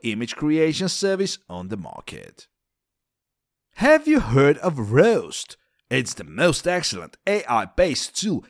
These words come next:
that's been making waves in the dating world. Roast helps users create the perfect date night images that truly represent their identity.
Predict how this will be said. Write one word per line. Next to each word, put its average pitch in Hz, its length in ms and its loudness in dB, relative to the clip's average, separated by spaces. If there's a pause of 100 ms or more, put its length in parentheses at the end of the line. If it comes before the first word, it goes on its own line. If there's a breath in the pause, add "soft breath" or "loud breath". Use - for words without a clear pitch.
that's 277 280 0
been 135 240 -2
making 175 420 0
waves 226 260 2
in 254 120 -2
the 262 100 -4
dating 113 440 -4
world. 57 460 -14 (360)
Roast 143 400 4
helps 131 320 4
users 156 280 -2
create 151 420 -2
the 127 100 -4
perfect 175 480 -2
date 214 340 0
night 151 400 2
images 180 520 -2 (180 soft breath)
that 87 240 -8
truly 135 400 2
represent 127 720 0
their 202 240 4
identity. 202 720 0